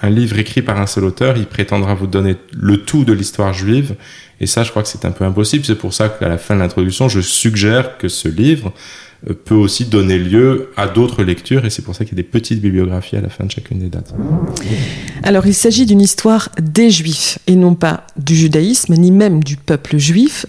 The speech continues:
Speaker 2: Euh, là encore, Pierre Savy, pourquoi ce choix et, euh, qu'implique-t-il comme approche ?
Speaker 1: Alors, je dirais que les raisons pour lesquelles on a choisi,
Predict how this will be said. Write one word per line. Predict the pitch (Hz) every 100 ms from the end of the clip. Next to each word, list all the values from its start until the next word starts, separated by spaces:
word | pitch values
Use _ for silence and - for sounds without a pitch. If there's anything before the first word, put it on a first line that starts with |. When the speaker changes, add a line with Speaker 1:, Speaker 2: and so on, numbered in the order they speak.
| - 170
Speaker 2:
Euh, | 165 -
là | 175 170
encore, | 165 233 240
Pierre | - 175
Savy, | - 156 208
pourquoi | - - - 160
ce | -
choix | 139 - 190 262 - - - _
et, | 175 165
euh, | 151
qu'implique-t-il | - 269 262 208 - - 247
comme | - 170
approche ? | 160 - 147 - - _ _ - - - - - - - - -
Speaker 1:
Alors, | 113 113
je | 104
dirais | 139 170
que | 151
les | 117
raisons | 117 139 143 143
pour | 139 123
lesquelles | 117 - 120
on | 110 107
a |
choisi, | 107 - 110 104 104 110 107